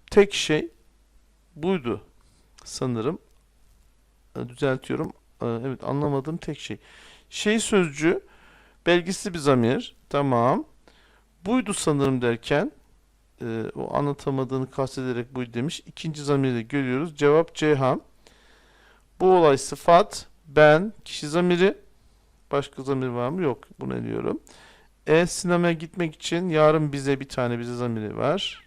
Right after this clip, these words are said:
Bu da elendi. Cevabın Ceyhan olduğunu zaten tespit ettik. Dokuz. Aşağıdaki cümlelerin hangisinde zamir türünde bir sözcük kullanılmamıştır? A'da bugün orada insanlık ölüyor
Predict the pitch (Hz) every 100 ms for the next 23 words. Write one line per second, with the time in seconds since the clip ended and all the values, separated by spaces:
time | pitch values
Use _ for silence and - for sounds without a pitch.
0 | _ _ _ 156 131 104 101 104 - 185
1 | _ _ - - _ _ - 120 113 135
2 | 123 127 113 110 104 95 - - - -
3 | _ - - - 147 - 117 - - -
4 | - - - - _ _ _ - _ _
5 | - - _ _ - 160 156 156 202 -
6 | - - - - - - _ 160 170 202
7 | 196 208 - 196 196 165 143 143 147 143
8 | 196 185 160 - 143 190 160 170 180 -
9 | 156 143 143 135 - 139 226 - 165 156
10 | 147 123 104 - - 214 - _ _ _
11 | _ _ _ _ _ _ _ _ - -
12 | - - - _ _ 165 170 170 190 226
13 | - - - _ _ - _ _ _ _
14 | 139 156 175 208 - 190 190 185 - 185
15 | 185 - 196 202 202 - 147 120 98 -